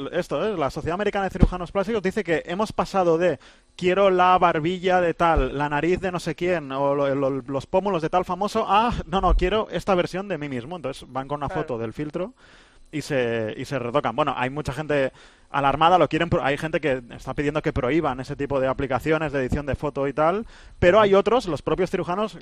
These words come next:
Speaker 1: que me imagino que lo que quieren es, eh, seguir cobrando, dicen que es mejor, que es, eh, es un paso adelante, querer una mejor versión de uno mismo es mejor que ir a buscar, eh, la nariz de no sé quién,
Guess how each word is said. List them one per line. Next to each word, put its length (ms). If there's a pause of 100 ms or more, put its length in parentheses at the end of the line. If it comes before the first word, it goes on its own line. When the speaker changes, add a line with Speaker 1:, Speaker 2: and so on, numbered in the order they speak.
Speaker 1:
que 180
me 200
imagino 320
que 80
lo 60
que 100
quieren 260
es, 300
eh, 160
seguir 260
cobrando, 480 (360)
dicen 300
que 140
es 80
mejor, 420
que 160
es, 160
eh, 220
es 80
un 80
paso 220
adelante, 400
querer 240
una 480
mejor 340
versión 320
de 80
uno 160
mismo 460
es 320 (160)
mejor 500
que 180
ir 160
a 100
buscar, 580
eh, 320
la 180
nariz 280
de 340
no 100
sé 140
quién, 240